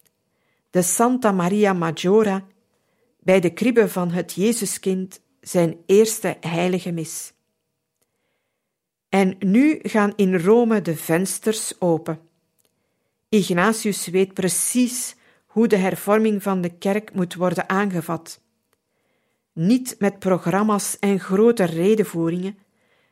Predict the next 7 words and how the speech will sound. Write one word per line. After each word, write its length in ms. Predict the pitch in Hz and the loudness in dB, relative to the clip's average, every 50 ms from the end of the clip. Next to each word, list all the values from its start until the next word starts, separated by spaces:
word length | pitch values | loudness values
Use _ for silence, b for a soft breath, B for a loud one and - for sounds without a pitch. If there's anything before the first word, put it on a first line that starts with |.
| _ _ | _ _
maar 260 | 170 180 185 202 - - - | -2 0 0 0 -2 -2 0
eenvoudig, 960 | - 208 220 214 196 180 - - 208 220 233 233 226 196 170 - - - - _ _ _ _ _ _ _ _ _ _ | 4 4 4 4 2 -2 -2 0 2 2 4 2 2 0 -2 -4 -8 -12 -20 _ _ _ _ _ _ _ _ _ _
door 300 | _ 180 180 185 180 180 - | _ 0 2 2 2 0 0
liefdevol 840 | - 175 180 202 240 262 262 262 240 208 - 202 196 190 - - _ | -4 -4 -2 0 0 0 0 0 -2 -2 -2 -2 -2 -2 -4 -6 _
aan 280 | - 208 220 247 254 233 | -2 0 0 0 0 0
te 100 | 247 226 | -2 -4
pakken 440 | 220 - 202 196 190 - 202 196 | -4 -2 -4 -4 -4 -6 -8 -10